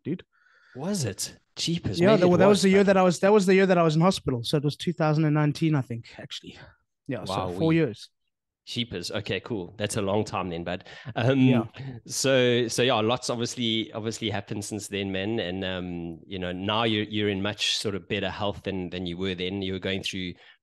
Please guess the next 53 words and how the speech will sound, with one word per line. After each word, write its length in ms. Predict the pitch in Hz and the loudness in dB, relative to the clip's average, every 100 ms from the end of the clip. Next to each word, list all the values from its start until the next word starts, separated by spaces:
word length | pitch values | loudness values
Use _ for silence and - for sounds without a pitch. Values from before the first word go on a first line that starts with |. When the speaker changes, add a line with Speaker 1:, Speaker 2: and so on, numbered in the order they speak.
| _ | _
Speaker 2:
quite 180 | - 107 | -6 -4
a 100 | 92 | -2
rough 300 | 90 92 - | -4 -6 -8
patch. 460 | - 95 - - - _ _ _ - | -10 -10 -8 -10 -10 _ _ _ -8
Um, 320 | 90 90 90 | -6 -6 -8
and 180 | - 98 | -6 -6
I 40 | |
Speaker 1:
Yeah. 20 | |
Speaker 2:
think, 520 | 92 - 113 98 - 107 | -8 -4 -4 -4 -12 -10
um, 500 | 95 95 95 92 90 _ _ _ - | -8 -6 -8 -8 -12 _ _ _ -10
I 20 | |
think 300 | - 170 - | -2 -2 0
you, 80 | 135 | -2
you've 240 | 135 117 | 0 -2
really 260 | 120 135 135 | 0 0 -2
sort 160 | - | -2
of 100 | 120 | -4
focused 440 | - 120 117 117 - | -2 -4 -2 -8 -6
a 40 | |
lot 200 | 98 107 | -4 -2
on, 240 | 101 98 - | -2 -2 -6
on 160 | 101 | -8
self-care 680 | 98 - 98 - - 113 117 | -6 -4 -6 -6 -4 0 0
over 180 | 101 92 | -2 -4
the 80 | 92 | -6
last 320 | 92 90 - | -4 -4 -6
few 100 | - | -10
years. 400 | 98 98 92 85 | -6 -4 -6 -8
H-, 80 | - | -10
how's 240 | - 131 127 | -4 -2 -2
that 160 | 131 | -6
kind 160 | - 120 | -4 -6
of 100 | 95 | -4
looked 200 | 107 - | -6 -8
for 100 | - | -8
you? 240 | 95 67 - _ _ _ _ _ _ _ - - - - - - _ _ | -8 -8 -14 _ _ _ _ _ _ _ -20 -20 -20 -20 -20 -20 _ _
Speaker 1:
Yeah, 200 | 196 233 | 2 4
I 220 | 196 156 | 4 4
mean, 180 | 180 190 | 4 6
it, 240 | 190 196 - 185 - | 4 2 0 -4 -4
<sighs> 160 | - - | -8 -4
I 100 | 185 | 0
suppose 400 | 196 185 240 233 | 0 2 2 2
it 60 | |
looks 180 | 185 190 | 0 0
different 360 | 196 190 214 190 | -2 0 -2 0
for 100 | 156 | 0
everybody. 560 | 151 170 180 226 285 | 2 2 2 2 0
Um, 320 | 160 156 160 | 0 2 2
for 180 | 156 165 | 0 0
me, 280 | 160 180 196 | 2 4 4
it 120 | 196 | 2
was, 920 | 160 160 160 156 151 - - - - | 0 2 4 2 0 -8 -8 -8 -10